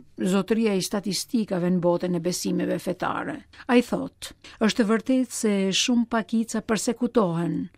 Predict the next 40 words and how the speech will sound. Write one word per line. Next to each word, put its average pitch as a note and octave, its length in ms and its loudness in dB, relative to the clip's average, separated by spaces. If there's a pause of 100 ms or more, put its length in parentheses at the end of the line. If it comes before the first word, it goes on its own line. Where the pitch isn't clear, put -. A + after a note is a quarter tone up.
(240)
por A3+ 200 8
në G#3 100 6
shekujt C4 500 2
e A3 120 4
njëzet G#3+ 520 4
e F#3 80 -2
njëzet G#3+ 400 4
e G#3+ 60 4
njët, G3+ 440 2 (220)
të C4 120 8
ri C#4 120 10
të - 240 2
katërtat B3 680 2
e G#3 40 0
të A3+ 160 2
vdekurve", F3+ 800 0 (300)
ai G3+ 140 -2
merret F3+ 420 2
vetëm G#3+ 420 0
me G3 120 2
të G3 200 -4
vdekurit G#3 640 0
për G#3+ 120 -2
shkak G3+ 320 0
të E3+ 80 -6
besimit G3+ 520 2
tyre G3+ 300 2
fetar, G3+ 580 -2 (320)
"janë G#3 400 2
të G#3 160 -6
krishterë." - 720 -6 (340)
E B3 100 0
po A#3+ 120 6
kujtoj B3+ 400 4
këtu B3+ 220 0
edhe A3+ 180 4
një G#3 80 4
të A#3 160 2
dhënë G3 200 2
tjetër. - 520 -6